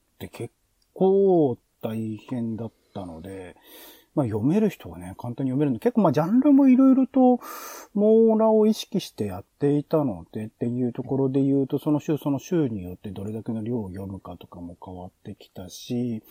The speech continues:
あとはまあね、あの、単純にこう、毎回同じようなものが続いてしまうと、お-、面白くないだろうっていうところもあったりしたので、そこら辺の試行錯誤できたのはでもやっぱこういう枠があったからこそだと思うので、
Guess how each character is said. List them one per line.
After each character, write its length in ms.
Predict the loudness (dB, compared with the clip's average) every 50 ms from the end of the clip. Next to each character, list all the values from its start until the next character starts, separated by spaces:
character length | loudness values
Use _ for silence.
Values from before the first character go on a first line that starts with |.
| -20 -20 _ _ _ -12
あ 80 | -8
と 180 | -2 0 0 0
は 60 | 0
ま 240 | -2 -4 -6 -6 -6 -6
あ 20 |
ね、 260 | -6 -6 -4 -6 -8 -8 _ -12
あ 80 | -10
の、 340 | -8 -8 -8 -8 -8 -10 -8
単 140 | -6 -4 -4
純 160 | -2 0 0
に 100 | 0 -2
こ 400 | -2 0 0 0 2 2 0 -2
う、 60 | -4 -10 -20 _ _ -4
毎 160 | -4 -2 2
回 100 | 2 4
同 240 | 4 6 4 4 2
じ 100 | 2 2
よ 100 | 2 2
う 20 |
な 80 | 2 0
も 100 | 0 -2
の 80 | -6 -8
が 100 | -12 -14
続 280 | -14 -10 -6 -6 -6
い 60 | -4
て 100 | -6 -8
し 120 | -8 -6 -6
ま 160 | -6 -6 -8
う 120 | -10 -10
と、 320 | -10 -10 -10 -10 -10 -12 -12
お-、 640 | -14 -14 -14 -14 -14 -14 -14 -14 -14 -14 -14 -14 -12
面 180 | -12 -12 -12
白 220 | -10 -10 -10 -10 -10
く 120 | -10 -12
な 200 | -10 -10 -10 -12
い 40 | -12
だ 100 | -12 -6
ろ 180 | -4 -2 -2
う 40 | -2
っ 20 | -6
て 80 | -10 -16
い 40 |
う 40 | -16
と 80 | -16 -16
こ 140 | -16 -16 -16
ろ 60 | -16
も 200 | -18 -20 -20 _ _ _ -20 -20 -20 -20 -20 -20 -20 _ -18
あ 40 | -18
っ 60 | -18 _ _ -16
た 80 | -16
り 100 | -16 -16
し 80 | -18 -18
た 140 | -16 -16 -16
の 120 | -16 -16
で、 100 | -20 -20
そ 100 | -20 -20 _
こ 140 | -8 -8
ら 80 | -8 -8
辺 360 | _ -6 -4 -2 0 0 0
の 300 | 0 0 0 -2 -2 -6 -8 _
試 120 | -20 -20
行 180 | _ -8 -6 -6
錯 160 | -6 -8 -10 -8 -8
誤 140 | -8 -6 -2
で 140 | -2 -2 -2
き 80 | -2
た 100 | -2 0
の 80 | 0 0
は 60 | 0
で 80 | -2 -4
も 120 | -6 -6
や 60 | -8 -10
っ 40 | -12
ぱ 60 | -14
こ 240 | -10 -2 0 2 4
う 60 | 4
い 40 | 4
う 120 | 4 4 4
枠 260 | 2 2 2 0 0
が 140 | 0 0 -4
あ 40 | -4
っ 40 | -6 -4
た 120 | -4 -4
か 120 | -4 -6 -12
ら 100 | -12 -12
こ 160 | -14 -14 -12 -10
そ 100 | -10 -10
だ 140 | -10 -12 -6
と 120 | -4 -4
思 400 | -4 -4 -6 -4 -4 -2 -2 -4
う 40 | -6
の 160 | -10 -14 -14 -10
で、 420 | -6 -4 -4 -2 -2 -4 -6